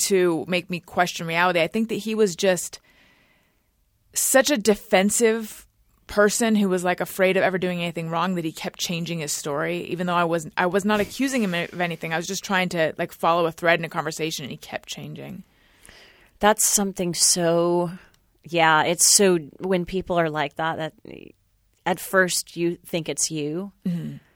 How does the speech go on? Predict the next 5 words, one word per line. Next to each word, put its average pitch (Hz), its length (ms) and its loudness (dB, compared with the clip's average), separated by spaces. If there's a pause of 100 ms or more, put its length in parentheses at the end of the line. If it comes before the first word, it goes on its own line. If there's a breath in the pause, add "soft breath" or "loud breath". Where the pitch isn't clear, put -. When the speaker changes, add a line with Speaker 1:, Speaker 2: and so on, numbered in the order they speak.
(540 soft breath)
Speaker 2:
um, 151 440 -4
and 151 180 -4
then 147 160 -4
you 143 160 -6
realize 143 640 -4